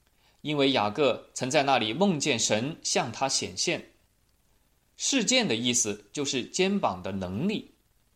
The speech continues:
也就是说，是基督对付我们的偶像和罪，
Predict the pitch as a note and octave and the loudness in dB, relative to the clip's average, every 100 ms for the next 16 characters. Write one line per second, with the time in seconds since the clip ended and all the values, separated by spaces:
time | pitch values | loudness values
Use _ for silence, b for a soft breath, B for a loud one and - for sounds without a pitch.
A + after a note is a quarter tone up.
0 | _ _ _ B2 A#2 D3+ C#3 C#3 D#3+ D3+ | _ _ _ -4 -2 0 0 0 2 0
1 | D#3 - b b b - G3 - A3 A3+ | -2 -10 b b b -4 -2 0 0 0
2 | A3 A3+ - - _ - C#3 D3 A2 G2+ | 0 -2 -4 -10 _ -6 -4 0 0 0
3 | A#2 - B2+ F#2+ F#2+ F#3 C#3 - _ - | -2 -2 -2 0 0 0 -2 -8 _ -10
4 | G#2+ G#2 F3 A2+ | -8 -4 -4 -4